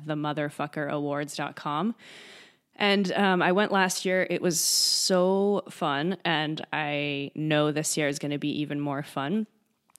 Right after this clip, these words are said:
It was conceived of by, um, Kyle and, uh, Chris Ryan, and, um, basically, i-, it's,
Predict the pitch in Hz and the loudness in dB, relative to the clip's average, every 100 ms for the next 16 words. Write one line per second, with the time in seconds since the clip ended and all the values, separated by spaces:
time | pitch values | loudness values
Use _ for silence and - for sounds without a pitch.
0 | - 190 180 185 202 185 - 202 175 175 | -2 0 2 2 0 0 2 0 2 2
1 | 170 165 165 151 147 147 - 151 147 151 | 0 0 0 2 0 -2 -4 -4 -4 -2
2 | - 180 175 170 165 - 147 147 147 - | 0 2 4 2 2 0 -2 -4 -6 -6
3 | 151 143 156 - 156 151 170 190 202 202 | -6 -4 -6 -6 -6 -4 0 2 2 2
4 | 202 190 - - - - _ - 165 160 | 0 -4 -10 -20 -20 -20 _ 0 2 2
5 | 156 156 156 147 160 156 151 151 147 147 | 0 -2 -4 -4 -2 0 2 0 -2 -4
6 | 143 143 156 - 156 143 165 180 180 190 | -4 -6 -6 -2 -2 0 -2 0 0 2
7 | 196 - - - - - - _ _ - | 0 -2 -8 -14 -14 -16 -18 _ _ -4
8 | 165 - - | -4 -2 -2